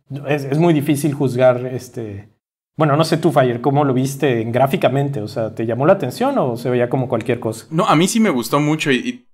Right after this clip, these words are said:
Speaker 2: ya lo había visto varias veces de fondo, digamos, como
Speaker 1: Ujú.
Speaker 2: estaba, sí conocía el, el proyecto, el juego,
Speaker 1: Sí.
Speaker 2: pero no le había puesto tanta atención. Y en esta edición que yo jugué, que,
Speaker 1: Mm.
Speaker 2: pues, es la más reciente en P C, que creo que es el de veinte aniversario, te da esta la opción de cambiar entre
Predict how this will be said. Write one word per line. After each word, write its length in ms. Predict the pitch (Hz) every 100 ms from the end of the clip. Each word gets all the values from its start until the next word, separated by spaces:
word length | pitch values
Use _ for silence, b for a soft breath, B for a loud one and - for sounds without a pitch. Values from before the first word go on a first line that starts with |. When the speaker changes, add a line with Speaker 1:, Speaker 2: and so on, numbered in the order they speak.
| _ _ _ -
Speaker 2:
ya 140 | 127
lo 80 | 156
había 160 | 156 151
visto 280 | 143 143 131
varias 320 | 127 127 110
veces 300 | 110 113 110
de 100 | 101
fondo, 380 | - 104 117 147
digamos, 420 | 117 104 113 135
como 540 | 127 101 95 95 113 147
Speaker 1:
Ujú. 240 | 156 156 147 - -
Speaker 2:
estaba, 600 | 120 - 135 143 127 -
sí 180 | - 135
conocía 500 | 135 143 113 127 123
el, 120 | 120 113
el 140 | 104
proyecto, 420 | - 98 107 107
el 60 | 104
juego, 420 | - 107 104 175
Speaker 1:
Sí. 280 | - 139 139 -
Speaker 2:
pero 140 | 120 127
no 60 |
le 60 | 143
había 140 | 135
puesto 240 | 135 135 135
tanta 220 | 127 127
atención. 360 | 113 107 123
Y 40 | 117
en 80 | 131
esta 180 | 143
edición 320 | 151 113 131 131
que 100 | 123
yo 120 | 120
jugué, 320 | 120 104 107
que, 160 | 147 139
Speaker 1:
Mm. 20 |
Speaker 2:
pues, 160 | -
es 80 | 104
la 120 | 107
más 260 | 101 101 -
reciente 560 | 104 - 107 104 107 101
en 160 | 95
P 140 | 104 98
C, 200 | 101 101
que 140 | 104
creo 120 | 107
que 60 | -
es 60 |
el 120 | 104 92
de 100 | 92
veinte 220 | 104 113
aniversario, 640 | 107 98 92 101 110 135
te 100 | 135
da 60 | 127
esta 140 | 170
la 100 | 143
opción 240 | 107 131 127
de 120 | 131
cambiar 340 | 104 101 110
entre 540 | 120 113 98 95 -